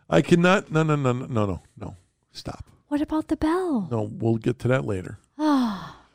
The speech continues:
Speaker 1: I am taking Seattle minus six and a half points. Like I said, I cannot see the game ending in any other way than a Seattle romp. The Buccaneers are falling apart. Jameis Winston can't seem to complete a pass to anyone on his own team,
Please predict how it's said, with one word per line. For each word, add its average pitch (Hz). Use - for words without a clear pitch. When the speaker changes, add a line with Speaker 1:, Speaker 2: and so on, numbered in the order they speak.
Speaker 1:
I 151
am 170
taking 160
Seattle 175
minus 151
six 117
and 135
a 117
half 123
points. 131
Like 123
I 113
said, 123
I 123
cannot 127
see 143
the 127
game 123
ending 131
in 110
any 156
other 170
way 117
than 123
a 120
Seattle 107
romp. 82
The 120
Buccaneers 139
are 117
falling 120
apart. 104
Jameis 156
Winston 135
can't 151
seem 156
to 139
complete 135
a 139
pass 110
to 147
anyone 139
on 123
his 110
own 131
team, 98